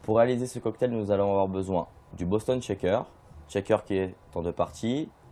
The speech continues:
partie en verre qui va nous permettre de verser nos ingrédients et de piler notre concombre frais, et la deuxième partie inox qui va permettre tout simplement d'emboîter notre shaker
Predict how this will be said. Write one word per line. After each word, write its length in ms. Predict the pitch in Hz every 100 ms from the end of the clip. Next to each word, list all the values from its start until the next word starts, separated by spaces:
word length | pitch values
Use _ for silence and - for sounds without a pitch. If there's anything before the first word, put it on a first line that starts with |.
| -
partie 320 | 95 - 107
en 120 | 101
verre 240 | 101 104 -
qui 100 | 90
va 80 |
nous 80 | 87
permettre 540 | 85 92 95 95 - -
de 100 | 85
verser 260 | 87 -
nos 160 | 92 90
ingrédients 520 | 90 90 87 95 98 - - - -
et 180 | 95 95
de 320 | 90 90 87 - -
piler 240 | 101 101
notre 240 | 92 -
concombre 460 | 90 85 90 82 82
frais, 320 | - 104 76 - - - - -
et 160 | 107 113
la 120 | 95
deuxième 260 | 92 104 101
partie 420 | 98 - 107 104 -
inox 460 | 92 98 - -
qui 100 | -
va 100 | 92
permettre 520 | - 90 92 113 - - -
tout 80 | -
simplement 460 | 101 - 87 101 -
d'emboîter 640 | 87 104 101 98 - 104 - - - - - - - - -
notre 240 | 95 110
shaker 440 | - 82 87 101